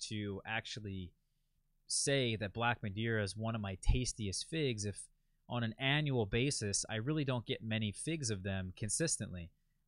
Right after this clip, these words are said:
And also, the quality is so varied, uh, varied in, in, um, you know, some of them are good and some of them are bad. Probably most of them are about just an average fig.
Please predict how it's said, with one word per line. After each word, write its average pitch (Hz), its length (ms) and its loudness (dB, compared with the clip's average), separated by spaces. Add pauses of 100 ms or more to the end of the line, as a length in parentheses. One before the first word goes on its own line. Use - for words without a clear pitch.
(120)
And 131 140 2
also, 135 580 2
the 117 80 -4
quality 143 840 0 (960)
is 135 120 2
so 190 300 2
varied, 120 800 4
uh, 98 320 0
varied 131 460 4
in, 104 300 0
in, 98 300 -2
um, 90 500 -4
you 110 140 -2
know, 98 60 0
some 156 220 0
of 156 100 2
them 139 140 0
are 117 100 0
good 139 400 4
and 120 100 -2
some 131 180 -2
of 131 80 -2
them 120 140 -2
are 101 80 0
bad. 127 480 2 (400)
Probably 180 280 4
most 143 340 4
of 156 60 -4
them 143 160 -2
are 127 80 2
about 117 280 2 (140)
just 151 240 0
an 131 80 2
average 120 480 2
fig. 113 420 2